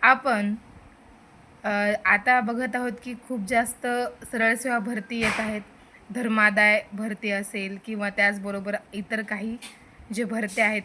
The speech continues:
त्या सुरू आहेत. तर त्यासाठी आपल्याला मराठी आणि इंग्लिशची व्होकॅब्युलरी करणं खूप जास्त आवश्यक आहे. तर त्यासाठी आपण काही व्हिडिओ जे होते, अ,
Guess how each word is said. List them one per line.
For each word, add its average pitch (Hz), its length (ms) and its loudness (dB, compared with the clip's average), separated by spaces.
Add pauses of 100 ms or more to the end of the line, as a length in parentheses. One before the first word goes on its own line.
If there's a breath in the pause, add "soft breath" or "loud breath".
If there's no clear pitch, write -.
त्या 214 120 -2
सुरू 226 260 -4
आहेत. 214 260 -4 (720 loud breath)
तर 233 100 -2
त्यासाठी 233 580 2
आपल्याला 247 460 0
मराठी 226 500 -2
आणि 226 300 -2
इंग्लिशची 240 680 -4
व्होकॅब्युलरी 233 720 -2
करणं 226 420 -2
खूप 254 220 -8
जास्त 226 320 0
आवश्यक 226 520 0
आहे. 226 360 -8 (680 loud breath)
तर 214 120 0
त्यासाठी 233 760 2
आपण 226 480 -2
काही 226 280 -2
व्हिडिओ 233 520 -4
जे 226 140 -6
होते, 220 400 -8 (720 loud breath)
अ, 190 260 -2